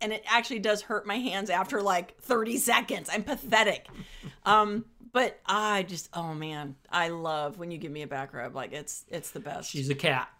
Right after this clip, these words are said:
Speaker 1: I am. Like, I'm just like,
Speaker 2: She,
Speaker 1: "Yep,
Speaker 2: she
Speaker 1: keep
Speaker 2: can
Speaker 1: going."
Speaker 2: lay there for hours. I try and get her to sleep that way.
Speaker 1: Yep.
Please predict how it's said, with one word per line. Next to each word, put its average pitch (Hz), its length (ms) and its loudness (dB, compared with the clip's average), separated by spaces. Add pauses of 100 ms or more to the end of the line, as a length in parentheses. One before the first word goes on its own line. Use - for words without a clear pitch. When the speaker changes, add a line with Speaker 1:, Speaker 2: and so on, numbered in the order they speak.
Speaker 1:
I 175 120 0
am. 170 440 -4
Like, 175 180 -2
I'm 180 120 -2
just 180 160 -4
like, 143 140 -4
Speaker 2:
She, 165 100 -6
Speaker 1:
"Yep, 165 220 0
Speaker 2:
she 151 60 -16
Speaker 1:
keep 180 120 -6
Speaker 2:
can 151 80 -2
Speaker 1:
going." 135 100 2
Speaker 2:
lay 139 140 4
there 147 80 4
for 147 200 -2
hours. 139 540 0 (160)
I 135 60 -12
try 165 220 -2
and 156 60 -2
get 147 140 4
her 143 100 0
to 127 80 -4
sleep - 360 -6
that 127 180 -6
way. 127 300 -8
Speaker 1:
Yep. 139 320 -6